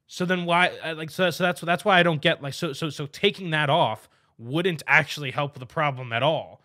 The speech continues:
because I still have the sweat, which is what is making most of my things dirty.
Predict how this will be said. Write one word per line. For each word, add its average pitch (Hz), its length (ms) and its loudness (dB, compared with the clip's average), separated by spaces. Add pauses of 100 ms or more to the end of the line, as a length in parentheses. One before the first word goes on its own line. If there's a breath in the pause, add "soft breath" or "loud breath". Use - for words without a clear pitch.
(160)
because 135 180 -8
I 135 80 -2
still 160 240 -8
have 151 320 2 (320)
the 127 100 -16
sweat, 131 640 -10 (180 soft breath)
which 143 180 -6
is 151 160 -6
what 147 200 -4
is 127 160 -6
making 151 440 -6
most 196 260 -2
of 120 160 -10
my 147 240 -6
things 107 460 -14 (100)
dirty. 139 320 -6